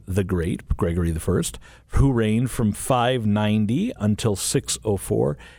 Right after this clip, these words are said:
and then the third is Pope Saint Nicholas the Great, Pope Saint Nicholas the First, who reigned from eight fifty-eight through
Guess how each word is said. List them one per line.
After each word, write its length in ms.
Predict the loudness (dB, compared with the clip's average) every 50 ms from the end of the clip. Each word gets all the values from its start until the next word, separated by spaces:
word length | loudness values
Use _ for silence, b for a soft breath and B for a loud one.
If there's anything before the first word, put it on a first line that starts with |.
| B B
and 160 | 0 2 2
then 120 | 4 2 2
the 80 | 0
third 340 | 0 2 2 2 2 0 -2
is 240 | -2 -4 -4 -4 -4
Pope 380 | -6 -4 -2 -2 -2 -2 -4 -6
Saint 360 | -2 0 0 0 0 -2 0
Nicholas 720 | 0 0 0 0 0 -2 -2 0 0 0 0 -2 -4 -8 -8 -6
the 200 | -4 -2 0 0
Great, 400 | 2 2 0 0 -2 -2 -6 -12 -20 -12 -4
Pope 160 | -4 -4 -2
Saint 160 | -2 -4 -4
Nicholas 320 | -4 -4 -2 -2 -2 -2 -2
the 100 | -6 -4
First, 320 | 0 0 0 0 0 -2 -2
who 120 | 0 2
reigned 320 | 2 2 2 2 0 0
from 160 | -2 -6 -8 -6 -2
eight 260 | -2 -2 -2 -2 -6
fifty-eight 800 | -4 -4 -4 -4 -2 -2 -4 -4 -4 -2 -2 0 0 -2 -4 -8
through 260 | -8 -4 -4 -4 -4